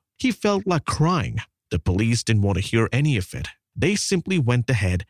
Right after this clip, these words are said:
and entered the house. Once the search had begun, it wasn't long before it bore fruit. In Milligan's basement, the police discovered a whole arsenal of revolvers, knives,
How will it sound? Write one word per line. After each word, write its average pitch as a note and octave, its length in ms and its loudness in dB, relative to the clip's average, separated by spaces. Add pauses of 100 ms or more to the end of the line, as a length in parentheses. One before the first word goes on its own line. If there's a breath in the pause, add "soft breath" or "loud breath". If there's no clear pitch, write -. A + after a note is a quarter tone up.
(100)
and B2 160 0
entered C3 380 0
the G#2 80 0
house. - 540 -4 (760)
Once G2+ 300 0
the A2+ 100 -4
search G#2+ 380 0
had E2 140 -4
begun, A2+ 440 0 (280)
it B2+ 100 0
wasn't G3 340 2
long C#3+ 300 2
before D3 380 0
it E3 120 -4
bore B2 200 2
fruit. E3+ 480 -2 (500)
In F#2+ 180 2
Milligan's D#3 460 0
basement, G2+ 640 -2 (180)
the F#2 80 0
police C3 500 0
discovered C3 520 0
a C3+ 40 4
whole G#2+ 360 2
arsenal A2 560 0
of A#2+ 160 0
revolvers, A2+ 800 0 (120)
knives, G2 460 0